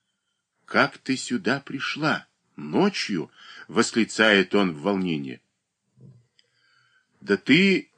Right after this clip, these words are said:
пропал совсем. Тебя нигде не встретишь.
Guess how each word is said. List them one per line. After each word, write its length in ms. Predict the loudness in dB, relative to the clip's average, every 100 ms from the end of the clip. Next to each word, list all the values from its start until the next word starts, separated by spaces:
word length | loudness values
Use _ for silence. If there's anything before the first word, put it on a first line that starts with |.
| -8
пропал 520 | -4 -4 0 2 2
совсем. 580 | -2 -10 -8 -4 -4 -4 _ _ _ _ _ -10
Тебя 320 | -4 2 4
нигде 360 | 6 4 4 4
не 120 | 4
встретишь. 840 | 0 -2 0 0 -2 -10 -12 -18